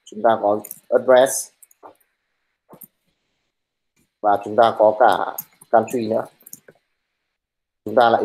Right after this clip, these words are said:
this address chấm value. This address chấm, uh, country. Như này.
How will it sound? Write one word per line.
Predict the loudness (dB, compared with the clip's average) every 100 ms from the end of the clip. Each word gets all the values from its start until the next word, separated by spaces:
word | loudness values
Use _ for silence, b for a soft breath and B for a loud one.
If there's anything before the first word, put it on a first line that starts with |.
| -2
this | -4 -2
address | -4 2 2 2 0 -12 _ _ _ _ _ _
chấm | -4 2
value. | 2 2 0 -2 -14 -20 -20 -20 _ _ -20 -20 -20 -20 _ _ _ _ _ _ _ -6
This | -6 -4
address | -2 2 2 0 -8 0
chấm, | 2 2
uh, | 2 4 4 4 2 2
country. | -2 0 -6 -8 -14 _ _ -20 -20 _ -20 _ _ _ _
Như | -4
này. | -2 -2